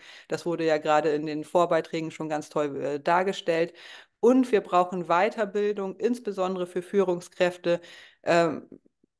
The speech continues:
und dann Maßnahmen, die unmittelbar handlungsrelevant sind und institutionell verankert werden,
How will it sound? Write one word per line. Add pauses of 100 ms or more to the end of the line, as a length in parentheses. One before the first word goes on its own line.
(200)
und
dann
Maßnahmen,
die
unmittelbar
handlungsrelevant
sind
und
institutionell
verankert
werden,